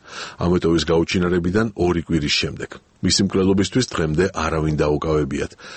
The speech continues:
არავინ დაუკავებიათ არც დანარჩენი თათრების გაუჩინარებასთან დაკავშირებით. ყირიმელმა თათრებმა გასული საუკუნის ოთხმოციან წლებში დაიწყეს დაბრუნება ისტორიულ სამშობლოში, საიდანაც ისინი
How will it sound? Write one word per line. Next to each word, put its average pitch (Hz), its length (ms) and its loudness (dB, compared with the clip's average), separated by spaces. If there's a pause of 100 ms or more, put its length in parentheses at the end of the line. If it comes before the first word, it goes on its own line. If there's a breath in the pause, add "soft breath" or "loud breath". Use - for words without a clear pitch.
(160 loud breath)
არავინ 120 340 2
დაუკავებიათ 92 720 2
არც 101 200 -2
დანარჩენი 82 580 0
თათრების 76 580 -2
გაუჩინარებასთან 78 880 -2
დაკავშირებით. - 680 -4 (760 loud breath)
ყირიმელმა 135 520 2
თათრებმა 107 580 0
გასული 98 440 0
საუკუნის 95 480 2
ოთხმოციან 92 640 0
წლებში 82 320 -2
დაიწყეს 78 420 0
დაბრუნება 76 640 0
ისტორიულ 78 540 0
სამშობლოში, 78 720 0 (340 loud breath)
საიდანაც 104 540 2
ისინი 92 360 2